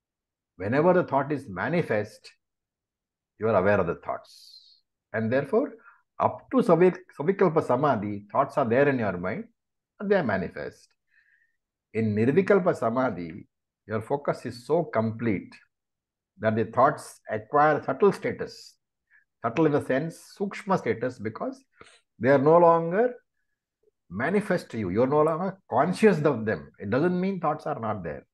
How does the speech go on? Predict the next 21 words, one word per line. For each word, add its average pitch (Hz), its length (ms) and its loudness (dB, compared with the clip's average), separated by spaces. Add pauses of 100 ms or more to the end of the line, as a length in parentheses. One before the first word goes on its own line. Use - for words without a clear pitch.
(540)
But 101 140 -6
your 113 160 2
focus 156 380 -2
is 120 160 -10
so 180 120 -4
complete 98 460 -6 (600)
that 107 160 -2
you 123 100 0
are 120 80 2
no 120 180 0
longer 147 600 2 (300)
conscious 185 500 0
of 120 200 -2
those 117 300 -4
thoughts. - 600 -4 (760)
And 90 240 -6
that 151 280 0
is 139 120 -4
what 104 200 -4
is 101 120 -14
called 175 360 -4